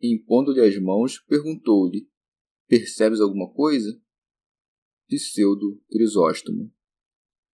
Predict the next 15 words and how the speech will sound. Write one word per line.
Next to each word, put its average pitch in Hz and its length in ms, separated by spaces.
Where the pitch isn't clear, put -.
Ele 139 240
cuspiu - 720
e 127 100
impôs 113 400
as 85 160
mãos 98 400
sobre 92 180
o - 40
cego, 107 680
querendo 143 400
mostrar 104 560
que - 120
a 120 40
palavra 123 480
divina, 95 580